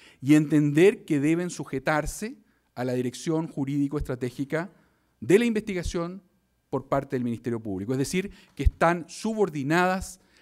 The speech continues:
al Ministerio Público en lo que respecta a la investigación criminal.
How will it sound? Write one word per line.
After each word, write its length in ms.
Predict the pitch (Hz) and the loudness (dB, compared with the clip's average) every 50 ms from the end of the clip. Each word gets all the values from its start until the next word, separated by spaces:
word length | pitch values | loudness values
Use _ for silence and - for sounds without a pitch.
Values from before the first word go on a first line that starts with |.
| _ _ - | _ _ -2
al 180 | 156 170 180 | 0 0 2
Ministerio 540 | 175 160 143 127 120 - 156 151 147 135 135 | 2 2 0 0 0 -2 -2 -2 0 -2 0
Público 720 | - 196 214 208 208 208 208 208 208 214 214 214 214 - _ _ _ _ _ _ _ _ _ _ _ _ _ _ _ _ _ _ - | 0 0 0 0 0 -2 -4 -4 -2 -2 -2 -4 -6 -12 _ _ _ _ _ _ _ _ _ _ _ _ _ _ _ _ _ _ -2
en 140 | 143 139 | 0 2
lo 120 | 139 139 135 | 2 0 0
que 100 | 139 135 | -2 -4
respecta 640 | 135 127 120 - - 185 185 180 180 - 185 185 | -4 -4 -6 -2 0 0 0 0 -2 -6 -6 -6
a 140 | 180 - 143 | -6 -6 -4
la 60 | 131 | -4
investigación 800 | 127 123 123 120 - 123 117 113 - - 143 139 131 135 143 139 - | -2 -2 -4 -4 -6 -6 -8 -6 -6 -4 -4 -4 -4 -4 -8 -12 -12
criminal. 480 | - 127 113 104 95 87 80 82 - | -8 -6 -6 -6 -6 -8 -10 -14 -18